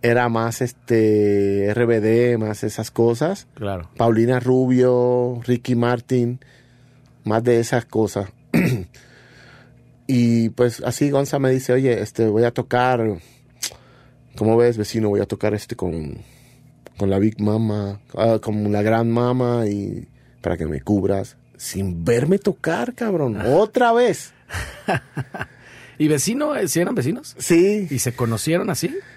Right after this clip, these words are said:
Speaker 1: Sí, fue bien, fue bien cagada esa historia porque <clears throat> yo cuando llegué empecé a vender cosas por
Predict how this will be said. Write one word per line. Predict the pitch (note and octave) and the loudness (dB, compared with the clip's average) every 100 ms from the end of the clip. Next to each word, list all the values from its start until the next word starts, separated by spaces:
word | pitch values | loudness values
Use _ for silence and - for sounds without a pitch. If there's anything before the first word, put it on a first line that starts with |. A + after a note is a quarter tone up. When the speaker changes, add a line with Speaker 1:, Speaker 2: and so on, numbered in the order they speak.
| _ - | _ -18
Speaker 1:
Sí, | - D3+ E3 | -2 2 4
fue | E3 C#3+ | 4 2
bien, | C#3+ D3 D3+ | 2 0 -2
fue | C3+ C3 | -2 0
bien | B2 C#3 D3 | 2 0 -2
cagada | - C3+ C3 C#3+ | -2 0 2 0
esa | D3+ | -2
historia | C3 D3 D3 | 0 0 0
porque | A#2+ G#2+ - G#2+ - _ - | -2 -4 0 0 0 _ -2
<clears throat> | D3 B2+ A2+ A2+ | 0 0 0 0
yo | G#2+ A2 | 2 2
cuando | C3+ C#3 | 2 2
llegué | C#3+ C#3 C3+ | 4 4 2
empecé | C#3 A#2+ A2+ | 2 0 2
a | |
vender | A2+ A2+ A#2+ - _ _ _ _ | 2 2 0 -2 _ _ _ _
cosas | B2 B2+ D#3+ - | 2 2 0 -2
por | A2+ | -2